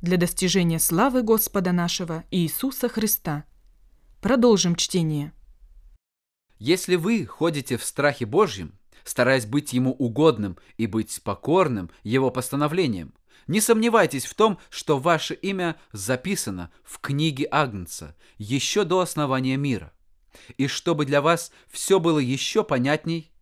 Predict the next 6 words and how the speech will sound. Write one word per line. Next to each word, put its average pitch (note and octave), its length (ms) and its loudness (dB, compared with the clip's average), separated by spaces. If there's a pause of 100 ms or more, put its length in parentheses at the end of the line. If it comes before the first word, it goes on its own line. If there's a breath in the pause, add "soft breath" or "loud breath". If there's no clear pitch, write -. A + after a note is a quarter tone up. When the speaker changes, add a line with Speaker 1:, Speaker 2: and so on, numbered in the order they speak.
(200 soft breath)
Speaker 2:
запомните G3+ 600 0
другой F3 380 2
признак C#3+ 560 -2
избрания, A#2+ 680 -2 (240 soft breath)
которым D3 380 2
является B2+ 840 0